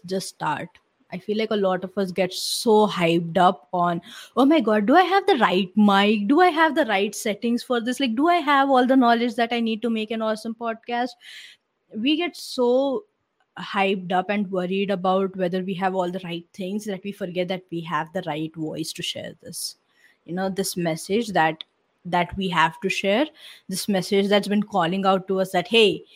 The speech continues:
I need to go out of you and go into other people right now because this, you learned everything you had to learn from us. Now it's time that others learn from us." Right? And so I feel like I oftentimes let people know that even if you have a crappy mic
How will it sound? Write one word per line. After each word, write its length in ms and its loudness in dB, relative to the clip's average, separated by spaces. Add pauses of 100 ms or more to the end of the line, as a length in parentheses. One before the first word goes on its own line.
(260)
I 140 6
need 220 4
to 80 2
go 280 2
out 280 2
of 180 2
you 360 2
and 280 0 (500)
go 120 6
into 220 6
other 200 4
people 380 -2
right 260 -4
now 220 -4
because 440 -2 (140)
this, 440 -2 (460)
you 340 0
learned 300 2
everything 400 -2
you 80 -2
had 240 -2
to 60 -6
learn 240 -4
from 240 -4
us. 340 -8
Now 140 0
it's 180 -2
time 220 0
that 180 -2
others 320 -4
learn 220 -8
from 240 -18
us." 260 -16 (560)
Right? 260 -2 (360)
And 180 -2
so 360 0
I 100 -2
feel 180 -4
like 160 0
I 140 2
oftentimes 640 -2
let 160 -2
people 280 -6
know 160 -4
that 260 0
even 340 2
if 160 -4
you 80 0
have 280 2
a 60 -2
crappy 600 -4
mic 440 2